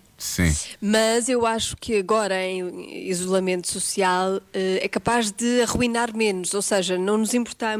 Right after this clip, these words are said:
Speaker 2: não nos importamos tanto que isto aconteça.
Speaker 1: Ah, então é a resposta que eu dei há pouco, é, é ficar com nódoas de comida, de nódoas na roupa.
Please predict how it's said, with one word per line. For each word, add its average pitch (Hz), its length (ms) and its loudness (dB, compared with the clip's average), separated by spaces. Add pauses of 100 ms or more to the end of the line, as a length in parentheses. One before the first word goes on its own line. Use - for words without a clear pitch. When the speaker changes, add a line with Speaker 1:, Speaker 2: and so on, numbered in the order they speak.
(140)
Speaker 2:
não 214 180 2
nos 220 140 0
importamos 233 460 0
tanto 226 300 -2
que - 140 -2
isto 233 200 0
aconteça. - 560 -4
Speaker 1:
Ah, - 120 0
então - 140 0
é - 20 4
a 190 40 2
resposta - 240 0
que - 60 2
eu - 20 6
dei 117 100 6
há 98 60 4
pouco, 90 240 -2
é, 107 100 4
é 107 600 2
ficar 113 300 -2
com 120 120 2
nódoas 104 400 4
de 87 400 -2 (140)
comida, 87 400 2
de 80 120 -10
nódoas 95 300 4
na 87 80 4
roupa. 80 320 -6